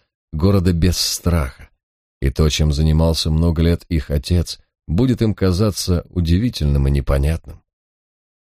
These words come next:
Они и знать не будут, чего стоило, чтобы на этих улицах,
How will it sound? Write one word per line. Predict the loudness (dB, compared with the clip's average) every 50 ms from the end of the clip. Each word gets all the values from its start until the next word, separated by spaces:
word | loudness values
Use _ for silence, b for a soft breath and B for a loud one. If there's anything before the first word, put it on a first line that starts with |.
| _ _ _ _ _ _ _ _ _ _ _ 0
Они | 2 2 2 2 2
и |
знать | 0 0 0 0 -2 0 -2
не | -2 -2 0
будут, | 0 0 0 0 -4 -6 -12 -20 _ _ _
чего | -2 0 0 2 2
стоило, | 0 -2 -4 -4 -2 0 0 2 2 0 0 -2
чтобы | -4 -4 -4 -2 0 0
на | 2 2 0
этих | 0 -2 -6 -8 _ _
улицах, | -4 -2 0 0 -2 -2 -4 -6 -6 -8